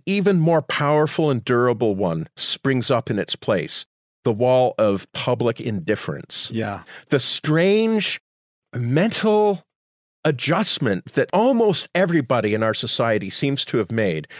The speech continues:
Speaker 1: which is, "Yeah, how about that?"
Speaker 2: Yeah.
Speaker 1: "Yeah, I guess there must be something,"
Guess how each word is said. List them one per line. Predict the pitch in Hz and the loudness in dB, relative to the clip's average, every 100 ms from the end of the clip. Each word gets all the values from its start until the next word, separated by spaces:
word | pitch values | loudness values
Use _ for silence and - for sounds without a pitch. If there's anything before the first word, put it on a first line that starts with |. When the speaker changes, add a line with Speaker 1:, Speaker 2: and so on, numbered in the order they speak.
| - | -6
Speaker 1:
which | 151 139 | -4 0
is, | 156 131 - - _ _ _ _ _ - | 2 0 -2 -10 _ _ _ _ _ -2
"Yeah, | 202 254 302 - - - | 2 4 2 0 -8 -4
how | 175 | 0
about | 185 202 196 | 2 2 2
that?" | 139 101 87 - _ _ _ | 2 0 -2 -8 _ _ _
Speaker 2:
Yeah. | 156 156 139 _ _ _ | -2 0 -2 _ _ _
Speaker 1:
"Yeah, | - 226 220 | 0 2 2
I | |
guess | 156 185 185 - | 2 2 2 2
there | 180 175 | 4 4
must | 180 175 - | 4 2 -2
be | 165 | 0
something," | 202 190 190 156 | 2 2 2 0